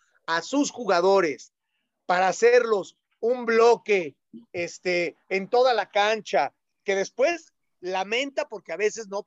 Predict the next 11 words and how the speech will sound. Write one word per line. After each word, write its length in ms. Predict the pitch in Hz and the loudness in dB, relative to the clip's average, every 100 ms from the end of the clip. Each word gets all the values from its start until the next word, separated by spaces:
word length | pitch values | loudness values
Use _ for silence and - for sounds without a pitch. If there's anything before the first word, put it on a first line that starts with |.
| - | -12
no 100 | 202 | -10
es 100 | 190 | -2
tan, 200 | 202 190 _ | 0 -2 _
no 120 | 185 | -4
es 80 | 175 | -2
tan 160 | 196 | -4
profundo, 560 | 190 170 190 196 165 - _ _ _ | -2 -6 -4 -4 -4 -6 _ _ _
pero 380 | 190 202 202 - _ _ _ | -2 0 0 -4 _ _ _
en, 540 | 208 208 202 202 202 _ _ _ | -6 -6 -10 -12 -16 _ _ _
en, 320 | 202 196 202 | -4 -2 0
eh, 460 | 196 196 196 190 | 2 4 4 4